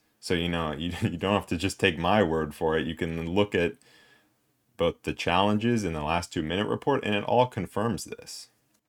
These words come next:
I thought Jaden Ivey in this game looked really good offensively. I mean, he was knocking down step-back threes, but not only that, he was really fast, and,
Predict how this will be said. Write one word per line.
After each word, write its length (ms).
I 60
thought 380
Jaden 360
Ivey 360
in 120
this 220
game 560
looked 240
really 480
good 280
offensively. 920
I 60
mean, 140
he 80
was 140
knocking 380
down 240
step-back 520
threes, 280
but 100
not 180
only 280
that, 480
he 100
was 260
really 600
fast, 720
and, 440